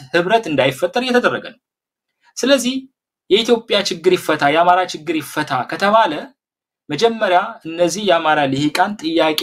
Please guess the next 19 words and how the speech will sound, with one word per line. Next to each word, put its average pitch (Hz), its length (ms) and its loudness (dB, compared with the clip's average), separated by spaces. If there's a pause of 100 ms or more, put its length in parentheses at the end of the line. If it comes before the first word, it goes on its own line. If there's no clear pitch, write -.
ያላቸው 143 640 2 (640)
የአማራ 147 320 2
ልሂቃን 180 360 -2
ኦፍ 135 120 -10
ኮርስ 156 260 -2
ማህ-፣ 123 220 0
ህዝቡ 143 280 -2
ነው 120 100 0
በአጠቃላይ፣ 156 500 2
ግን 254 180 -2
ህዝቡን 175 340 0
የሚወክሉት 147 680 0
ልሂቃን 233 360 2 (340)
ቁጭ 190 280 -2
ብለው 160 240 -2
እንዲነጋገሩ 160 840 0
መድረኩ 139 340 2
ሊመቻችላቸው 131 640 -8
ይገባል። - 340 -20